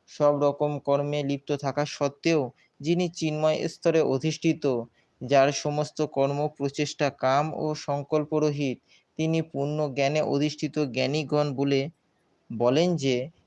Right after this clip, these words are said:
তার সমস্ত কর্মের প্রতিক্রিয়া পরিশুদ্ধ জ্ঞানাগ্নি দ্বারা দগ্ধ হয়েছে। যিনি কর্মফলের আসক্তি সম্পূর্ণরূপে ত্যাগ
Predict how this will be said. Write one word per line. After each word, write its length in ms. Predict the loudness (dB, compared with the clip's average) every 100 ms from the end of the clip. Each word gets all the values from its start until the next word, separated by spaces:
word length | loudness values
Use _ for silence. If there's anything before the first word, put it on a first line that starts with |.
| _
তার 260 | 0 2 2
সমস্ত 500 | -2 -2 -2 -2 -2
কর্মের 640 | 0 0 0 0 -2 -2 -10 _ _
প্রতিক্রিয়া 680 | -4 -2 -2 -2 0 2 2
পরিশুদ্ধ 720 | 2 0 0 -2 -4 -2 -2
জ্ঞানাগ্নি 520 | 2 2 2 0 -2 2
দ্বারা 300 | 4 6 4
দগ্ধ 340 | 2 0 0
হয়েছে। 680 | 0 2 0 0 -4 -4 -6 _ -20 _ _
যিনি 220 | 0 0 0
কর্মফলের 760 | 0 0 0 0 2 2 2
আসক্তি 540 | 2 -2 -2 -6 -6 -8
সম্পূর্ণরূপে 880 | -4 -6 -4 -2 -2 0 -2 -2
ত্যাগ 260 | 0 0